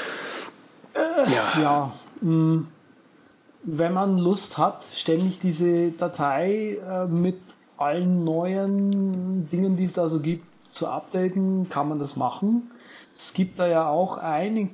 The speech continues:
Speaker 1: Projekt, glaub ich, was das sogar macht im Internet, groß, äh, flächig. Ähm,
Speaker 2: Ja, da gibt's ein paar eigentlich.
Speaker 1: Ja, okay.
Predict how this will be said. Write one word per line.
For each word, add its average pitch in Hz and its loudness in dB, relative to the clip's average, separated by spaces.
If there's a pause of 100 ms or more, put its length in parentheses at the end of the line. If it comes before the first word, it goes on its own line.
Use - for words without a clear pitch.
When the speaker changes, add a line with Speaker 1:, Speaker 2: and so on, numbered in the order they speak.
(120)
Speaker 1:
Projekt, 170 0
glaub 180 -2
ich, 175 -2
was 170 -4
das 160 -6
sogar 147 -2
macht 131 -4
im 190 2
Internet, 185 -2 (200)
groß, 175 -2
äh, 170 -4
flächig. 160 -2 (1700)
Ähm, 156 -6
Speaker 2:
Ja, 107 2
da 120 2
gibt's - -4
ein 110 0
paar 113 2
eigentlich. 110 -2
Speaker 1:
Ja, 143 -4 (200)
okay. 165 -2